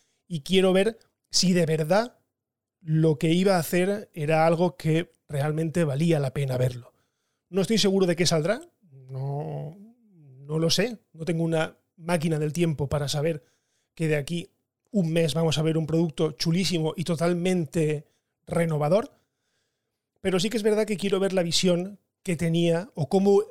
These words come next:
el, porque al final es lo que se ha, la, lo que se ha convertido la película esta en un qué hubiera sido si, ¿vale? Porque no va a tener, sabemos que no va a tener continuidad, pero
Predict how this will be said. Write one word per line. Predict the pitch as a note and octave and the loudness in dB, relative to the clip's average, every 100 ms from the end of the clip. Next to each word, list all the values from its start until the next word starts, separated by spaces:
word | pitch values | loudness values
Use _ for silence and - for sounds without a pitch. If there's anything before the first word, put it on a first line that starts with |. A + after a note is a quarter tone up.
| - | -6
el, | F3 E3 D#3+ F3+ | -2 -2 -2 -6
porque | F#3 D3+ | -8 -6
al | D3 | -2
final | F3+ | -2
es | A#3 | -2
lo | |
que | C#4+ | 0
se | A#3 | 0
ha, | A3+ | 0
la, | A3+ F#3+ F#3+ - F#3 | 0 -2 0 -4 -4
lo | D3 | -2
que | |
se | D3 F#3+ | 0 2
ha | |
convertido | G#3+ F#3 D3+ A3 | 2 0 2 2
la | E3+ | 2
película | D3 D3 D#3 D3 | 0 -4 -4 -2
esta | E3 E3 | -2 -2
en | D3 | -2
un | F3+ G3+ G3+ _ _ | -2 -2 -10 _ _
qué | F#3+ F#3+ | 0 2
hubiera | G3+ F#3+ F3+ | 4 4 2
sido | D#3 G3 F3 | 2 2 2
si, | - F3+ C3+ _ _ _ _ | 0 -2 -6 _ _ _ _
¿vale? | B2 D3+ | -12 -8
Porque | D3+ C3 | -8 -8
no | C3 D#3 | -4 0
va | F3 | 0
a | |
tener, | D3 D#3 | 0 -2
sabemos | E3 C#3 D#3 G#3 | -2 0 0 0
que | - | -2
no | E3 F3+ | 0 2
va | |
a | G3 | 2
tener | F#3 F#3+ | 2 0
continuidad, | G3 E3 F3 G3 C4 | 0 0 0 2 0
pero | G#3 E3 E3+ | 0 -2 -4